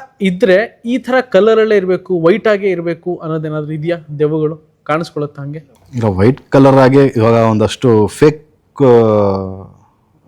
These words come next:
Speaker 2: ಏನಂತೀವಿ ಅದನ್ನ, ಸೋಷಿಯಲ್ ಮೀಡಿಯಾಲಿ ಫೇಕ್ ಕೂಡ ಎಡಿಟ್ ಮಾಡಿ, "ಏ, ದೆವ್ವ ಕಾಣಿಸ್ತು, ಈ ಥರ ಕಾಣಿಸ್ತು." ಅದು ಹೆಂಗೆ ಸ್ಟೋ-, ಸ್ಟೋರಿ ಕ್ರಿಯೇಟ್ ಆಗ್ತಿದೆ ಅಂದರೆ,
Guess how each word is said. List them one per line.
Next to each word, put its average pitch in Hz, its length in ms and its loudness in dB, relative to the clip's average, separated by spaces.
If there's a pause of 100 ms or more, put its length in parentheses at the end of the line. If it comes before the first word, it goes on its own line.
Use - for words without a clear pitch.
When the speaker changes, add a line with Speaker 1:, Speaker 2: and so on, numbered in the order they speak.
(300)
Speaker 2:
ಏನಂತೀವಿ 95 400 -4
ಅದನ್ನ, 90 200 -12 (260)
ಸೋಷಿಯಲ್ 123 280 0
ಮೀಡಿಯಾಲಿ 104 540 -2 (580)
ಫೇಕ್ - 300 0
ಕೂಡ 147 100 2
ಎಡಿಟ್ 123 340 2
ಮಾಡಿ, 117 240 0
"ಏ, 113 320 2
ದೆವ್ವ 113 240 2
ಕಾಣಿಸ್ತು, 113 460 -4
ಈ 107 60 -2
ಥರ 110 160 -2
ಕಾಣಿಸ್ತು." 104 680 -6 (340)
ಅದು 131 360 4
ಹೆಂಗೆ 147 500 4
ಸ್ಟೋ-, 113 400 -2
ಸ್ಟೋರಿ 147 260 0
ಕ್ರಿಯೇಟ್ 135 280 0
ಆಗ್ತಿದೆ 110 280 -4
ಅಂದರೆ, 98 320 -6